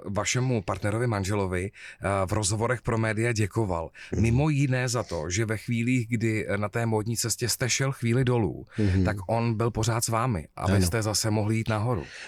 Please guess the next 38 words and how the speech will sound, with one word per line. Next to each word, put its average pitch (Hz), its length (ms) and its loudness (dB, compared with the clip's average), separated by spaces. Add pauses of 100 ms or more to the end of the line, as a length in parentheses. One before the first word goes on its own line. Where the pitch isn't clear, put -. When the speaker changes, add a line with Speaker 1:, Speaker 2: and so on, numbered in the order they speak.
Speaker 2:
My 120 140 6
jsme, 170 380 2
my 127 220 4
jsme, 170 360 2
aby 123 180 4
si 147 160 2
viděl, 139 280 4
nebo 127 220 6
di-, 107 280 4
eh, 104 180 6
posluchači 113 720 2
viděl, 95 300 6
my 120 160 4
jsme 147 180 2
dvacet 120 340 4
čtyři 110 260 2
hodin 101 300 4
spolu. 78 420 2 (640)
A 95 180 2
já 101 480 4
jsem 110 220 2
to 107 120 2
říkal: 104 320 2
„Děkuju“, 101 500 4
a 82 140 2
to 95 120 0
je, 92 260 4
te-, 104 240 2
de 92 180 2
facto 113 280 0
ten 98 200 2
výročí 98 360 4
moje, 95 360 4 (120)
eh, 85 500 4
byl 90 340 4 (300)
sam-, - 260 -2 (120)
jmenovaný 92 680 4
Gracias. 85 600 0